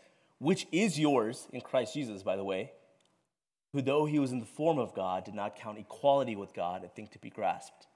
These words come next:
but emptied himself by taking the form of a servant, being born in the likeness of men. And being found in human form, he humbled himself by becoming obedient to the point of death, even death on a cross." And so, so I don't know if you caught that. He said,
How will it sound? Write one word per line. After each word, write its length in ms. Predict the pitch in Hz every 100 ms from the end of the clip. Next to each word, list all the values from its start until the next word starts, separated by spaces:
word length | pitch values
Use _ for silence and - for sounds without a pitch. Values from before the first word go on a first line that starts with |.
| _ _ _ _ _ _ _ _
but 100 | 131
emptied 320 | 127 147 151 117
himself 520 | 95 - 82 - -
by 100 | 110
taking 300 | 113 127 131
the 60 | 113
form 380 | - 131 139 135
of 160 | 120
a 40 | 127
servant, 480 | - 123 101 101 - _ _ _ _
being 160 | 127 127
born 340 | 107 127 156
in 140 | 170 123
the 60 |
likeness 420 | 113 110 117 123 127
of 120 | 110
men. 280 | 90 87 90 _ _ _ _ _ _ _ _ _
And 100 | 127
being 140 | 127
found 360 | 110 147 139 156
in 80 | 151
human 280 | 139 156 147
form, 260 | 123 120
he 160 | 110 117
humbled 340 | 123 127 147
himself 440 | 156 135 107 107 - - - _
by 80 | 110
becoming 340 | 117 127 123 110
obedient 560 | 101 123 127 139 147 - _
to 80 | 120
the 60 |
point 240 | - 131 143
of 120 | 120
death, 380 | 110 92 - - -
even 220 | 123 120
death 340 | 107 107 113 - _ _ _
on 160 | 104 107
a 40 |
cross." 560 | - 110 87 - - - _ _ _ _ _ _ _ _ _ _ _
And 100 | 151 147
so, 260 | 160 151 -
so 120 | 160
I 40 |
don't 60 | 160
know 60 |
if 60 | 151
you 40 |
caught 200 | 135 160
that. 100 | 131
He 120 | 117 143
said, 380 | 156 143 139